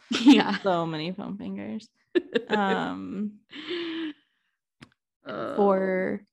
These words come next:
Speaker 2: you know, my house is essentially a museum dedicated to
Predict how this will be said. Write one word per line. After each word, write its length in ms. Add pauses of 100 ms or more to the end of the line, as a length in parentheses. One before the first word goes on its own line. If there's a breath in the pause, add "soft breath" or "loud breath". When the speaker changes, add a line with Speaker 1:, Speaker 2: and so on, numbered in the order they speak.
Speaker 2:
you 120
know, 220
my 240
house 320
is 140
essentially 520
a 60
museum 640 (180)
dedicated 600
to 480